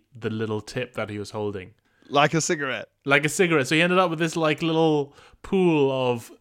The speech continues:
Speaker 1: of French fry butts.
Speaker 2: A
Speaker 1: It was the
Speaker 2: little
Speaker 1: most insane.
Speaker 2: nubbins.
Speaker 1: I can still see it today.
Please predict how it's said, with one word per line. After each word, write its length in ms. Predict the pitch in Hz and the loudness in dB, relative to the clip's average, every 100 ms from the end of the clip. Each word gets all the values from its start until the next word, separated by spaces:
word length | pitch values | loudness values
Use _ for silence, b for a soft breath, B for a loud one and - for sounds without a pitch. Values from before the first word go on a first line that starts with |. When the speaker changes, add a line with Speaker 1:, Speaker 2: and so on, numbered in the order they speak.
| _ _ _ _ - | _ _ _ _ 0
Speaker 1:
of 220 | 143 135 | 0 2
French 260 | 156 170 - | 0 0 0
fry 240 | 143 117 | 0 0
butts. 680 | 104 - 98 - - - - B B - | -2 -2 -2 -4 -10 -10 -10 B B -6
Speaker 2:
A 60 | |
Speaker 1:
It 60 | 127 | -2
was 140 | 160 | 0
the 60 | 160 | 2
Speaker 2:
little 20 | |
Speaker 1:
most 120 | - | 2
insane. 260 | 131 143 117 | 6 6 4
Speaker 2:
nubbins. 300 | 87 - - B | 0 -4 -18 B
Speaker 1:
I 60 | 175 | 0
can 80 | 185 | 0
still 240 | - 254 | 0 -2
see 300 | 240 - 220 | -2 0 2
it 100 | 185 | 2
today. 460 | - 156 160 101 | 0 0 2 0